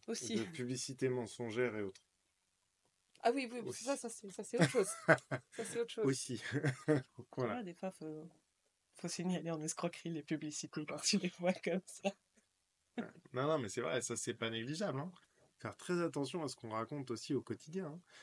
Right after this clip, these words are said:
Speaker 2: Parce
Speaker 1: Ouais.
Speaker 2: que, euh, y, y en a qui n'y vont pas avec le dos de la cuillère sur les, les promesses, entre guillemets. Sauf que je sais bien que, euh, quelqu'un de célèbre a dit que les promesses, euh,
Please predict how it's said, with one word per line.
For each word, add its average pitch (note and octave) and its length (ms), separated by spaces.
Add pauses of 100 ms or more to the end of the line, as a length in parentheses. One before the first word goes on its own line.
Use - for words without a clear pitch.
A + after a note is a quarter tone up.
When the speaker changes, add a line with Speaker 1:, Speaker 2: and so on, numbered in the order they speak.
(200)
Speaker 2:
Parce A#2 180
Speaker 1:
Ouais. - 80
Speaker 2:
que, B2 60
euh, A2 840
y, A2+ 320
y A2+ 80
en A2+ 100
a C3 160
qui G#2+ 760
n'y A2 100
vont A2+ 160
pas B2 120
avec A#2 180
le A#2 80
dos A#2+ 120
de A2 60
la A2+ 100
cuillère B2 360
sur G#2+ 240
les, G#2+ 240
les G#2+ 100
promesses, C#3+ 500
entre A#2 240
guillemets. B2+ 360 (360)
Sauf - 340
que A2+ 840 (460)
je - 100
sais A#2+ 140
bien B2 240
que, A#2 160
euh, A2 440 (920)
quelqu'un A2+ 300
de G#2 80
célèbre A#2 300
a A#2 40
dit A#2+ 220
que G#2+ 320
les G#2+ 100
promesses, A#2 500
euh, G2+ 280